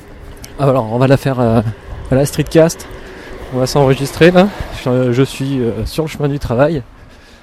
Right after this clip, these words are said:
euh, à Strasbourg. Alors, euh, hors-série pourquoi ? Bah, tout simplement pour, euh, parler de l'évolution de Knack en vrac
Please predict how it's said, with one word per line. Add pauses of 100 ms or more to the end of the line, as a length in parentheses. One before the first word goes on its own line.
(240)
euh,
à
Strasbourg. (1000)
Alors,
euh,
hors-série
pourquoi ?
Bah,
tout
simplement
pour,
euh,
parler
de
l'évolution
de
Knack
en
vrac